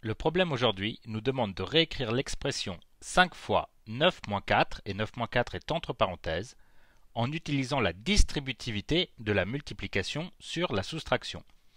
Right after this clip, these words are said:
puis de simplifier. Donc ce qu'on nous demande de faire, c'est tout simplement de calculer cinq fois neuf moins quatre. Cinq fois neuf,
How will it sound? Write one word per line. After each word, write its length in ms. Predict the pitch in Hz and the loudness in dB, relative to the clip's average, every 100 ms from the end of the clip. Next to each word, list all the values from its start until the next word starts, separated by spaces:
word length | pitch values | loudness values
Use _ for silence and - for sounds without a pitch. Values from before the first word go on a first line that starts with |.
| - - - - | -20 -20 -20 -6
puis 280 | 110 135 - | -2 -2 -2
de 120 | 101 | -4
simplifier. 540 | 113 156 120 110 - - - - _ - - - - - _ _ - - | -2 -2 -4 -10 -10 -14 -18 -20 _ -20 -20 -20 -20 -20 _ _ -20 -14
Donc 220 | 113 117 - | -8 -8 -6
ce 40 | |
qu'on 100 | 196 | -6
nous 100 | 185 | -4
demande 260 | 120 98 92 | -2 -4 -4
de 100 | 117 | 0
faire, 360 | 185 202 196 - | 6 6 4 -4
c'est 200 | - - | -12 -10
tout 100 | 110 | -6
simplement 420 | 156 160 143 120 95 | -2 -2 -2 -4 -4
de 80 | |
calculer 640 | 90 90 - 117 165 190 _ _ - _ _ _ - | -6 -6 -6 0 0 0 _ _ -20 _ _ _ -14
cinq 540 | - - 156 170 - - | -2 4 4 2 -6 -18
fois 460 | - - 98 117 - - - _ - - _ | -20 -4 4 4 2 -10 -20 _ -20 -20 _
neuf 400 | 107 107 139 - - | -6 2 2 0 -4
moins 200 | 101 98 | -4 -2
quatre. 460 | - - - - - | -6 -10 -14 -18 -18
Cinq 340 | - - 104 - | -16 -8 -8 -8
fois 240 | - 90 | -6 -4
neuf, 640 | 87 104 175 - - - | -2 0 0 -4 -20 -20